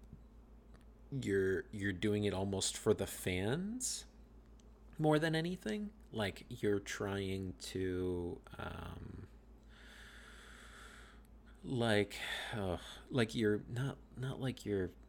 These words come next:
uninformed or, like, redneck fans, but I guess to some extent, yes. Um, but your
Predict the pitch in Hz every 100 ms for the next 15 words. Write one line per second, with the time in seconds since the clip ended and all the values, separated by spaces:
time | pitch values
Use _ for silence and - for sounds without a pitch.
0 | - - 113 104 98 - 101 101 98 95
1 | - - 98 87 82 - 95 80 80 -
2 | 98 90 95 98 - - 87 - 82 80
3 | 82 - - 87 85 - 85 85 87 -
4 | - - - - - - - - 104 98
5 | 92 90 90 92 - - - - - 139
6 | 143 113 - 123 113 107 101 - - -
7 | - - - - - - 123 - 110 110
8 | 107 107 104 101 98